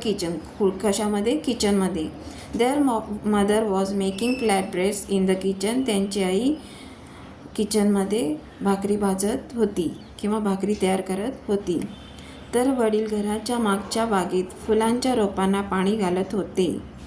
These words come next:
And their father was watering the plants in the back yard. Their father was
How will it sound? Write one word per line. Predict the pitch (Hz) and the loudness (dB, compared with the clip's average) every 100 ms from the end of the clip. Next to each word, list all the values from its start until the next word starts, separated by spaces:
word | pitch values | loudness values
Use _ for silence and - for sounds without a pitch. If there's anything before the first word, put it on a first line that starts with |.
| - - - - - - 202 | -16 -16 -16 -16 -16 -6 0
And | 202 | 2
their | 208 202 208 254 269 | 4 4 2 0 -2
father | 240 233 208 202 | 0 0 0 2
was | 185 180 214 - - 185 | 2 2 0 -6 -2 0
watering | 180 233 254 262 269 | 0 0 4 6 6
the | 262 - 196 | 4 2 2
plants | 180 175 180 - - 208 | 2 2 0 -2 0 2
in | 208 | 4
the | 208 | 2
back | 208 180 175 - - | 2 0 0 -6 -6
yard. | 180 139 - - - - - - - - - - - | -4 -4 -6 -12 -18 -18 -20 -20 -20 -18 -18 -12 0
Their | 233 254 | 2 2
father | 302 262 220 190 190 190 | 0 -2 0 2 0 2
was | 180 175 | 2 2